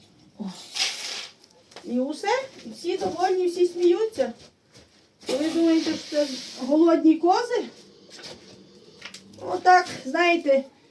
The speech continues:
якщо людина не має уявлення, як годує, то вже її проблеми. Я до того не мішаюся. Але коли я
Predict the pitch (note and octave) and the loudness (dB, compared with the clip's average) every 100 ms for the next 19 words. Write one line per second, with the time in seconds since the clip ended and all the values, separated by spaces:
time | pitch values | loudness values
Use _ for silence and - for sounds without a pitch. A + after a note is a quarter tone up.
0 | _ - - B3 B3+ - E4+ E4+ D#4+ F4 | _ -20 -12 -6 -4 0 4 4 6 4
1 | F4 F4 E4 - - C4+ D4 D#4+ E4 D#4+ | 6 6 4 0 -10 -2 0 2 2 2
2 | D4+ D4 C4+ C4 C#4+ D4 C#4+ C#4 C#4 B3 | 4 4 4 0 0 2 2 2 0 0
3 | C4+ A#3 A#3 A3 A#3 C#4 - - - - | -2 -2 -4 -4 -2 -2 -4 -18 -20 -16
4 | - - - - C4 C4 D4 C#4 C#4+ C#4 | -12 -10 -8 -8 -4 -2 0 2 0 -2
5 | B3+ A3 G3 F#3 F3 E3+ E3 - A3+ A#3 | -6 -6 -4 -4 -2 -2 -4 -10 -14 -6
6 | C4 C4 A#3 - C4 C4 B3+ A#3+ A#3+ - | -6 -6 -8 0 0 0 -2 -4 -4 -6
7 | A3+ E3+ E3+ - - - - - _ _ | -4 -2 -2 -6 -18 -20 -20 -20 _ _
8 | _ _ _ _ _ _ - A3+ A#3 A#3 | _ _ _ _ _ _ -4 0 0 0
9 | A3+ A3 - - - - - - - - | 0 -4 -12 -20 -20 -20 -20 -20 -20 -20
10 | - - - - - - C#4 C#4 D4+ D4+ | -20 -20 -14 -12 -12 -6 0 2 4 4
11 | C#4 C#4 B3+ | 4 2 0